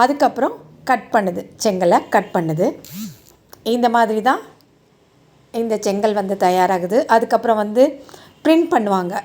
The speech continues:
என்ன பிராண்டுங்கிறத பிரிண்ட் பண்ணி அப்படி வரும். அப்படி வந்ததெல்லாம் ஒரு வண்டியில போட்டு எடுத்துட்டு வந்து இங்க காய வைக்கிறாங்க. காய வச்சதுக்கப்புறம் இங்க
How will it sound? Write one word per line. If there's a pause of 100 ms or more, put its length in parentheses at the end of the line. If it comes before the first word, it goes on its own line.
(180)
என்ன
பிராண்டுங்கிறத
பிரிண்ட்
பண்ணி (200)
அப்படி (100)
வரும். (560)
அப்படி
வந்ததெல்லாம் (420)
ஒரு
வண்டியில
போட்டு
எடுத்துட்டு
வந்து (180)
இங்க (140)
காய (120)
வைக்கிறாங்க. (880)
காய
வச்சதுக்கப்புறம் (600)
இங்க